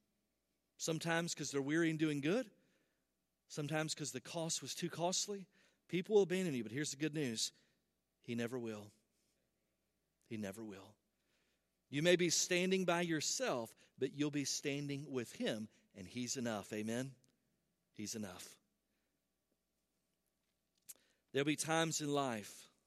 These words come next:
when following Jesus closely, God will allow you to walk through a Garden of Gethsemane.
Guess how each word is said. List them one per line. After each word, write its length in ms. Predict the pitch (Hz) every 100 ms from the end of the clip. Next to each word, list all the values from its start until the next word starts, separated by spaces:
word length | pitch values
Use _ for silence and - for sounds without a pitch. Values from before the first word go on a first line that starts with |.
| _ _ _ _ _ _ _ _ _ _ _ _ _ _ -
when 140 | 113
following 420 | - 160 180 185
Jesus 420 | 160 180 165 151
closely, 520 | - 190 175 - 131 113
God 420 | 127 147 160 156
will 240 | 151 175
allow 380 | 160 143 147 147
you 320 | 139 98 98 - _ _ _
to 100 | -
walk 420 | 135 120 202 311 -
through 340 | - 117 127
a 120 | 131 117
Garden 560 | 117 143 160 165 165 -
of 220 | 139 120
Gethsemane. 640 | 127 - 123 98 95 95